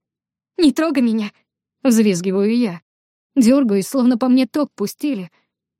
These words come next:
а мои руки прижимают полотенце с такой силой, что кожа под ним горит.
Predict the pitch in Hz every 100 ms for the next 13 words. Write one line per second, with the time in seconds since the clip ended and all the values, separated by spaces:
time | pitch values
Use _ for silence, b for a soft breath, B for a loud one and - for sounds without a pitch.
0 | - 254 226 220 208 240 226 185 208 196
1 | 233 247 220 - 214 220 277 240 226 -
2 | 240 254 220 - 311 269 196 - 247 -
3 | 311 226 262 254 269 254 262 285 269 156
4 | _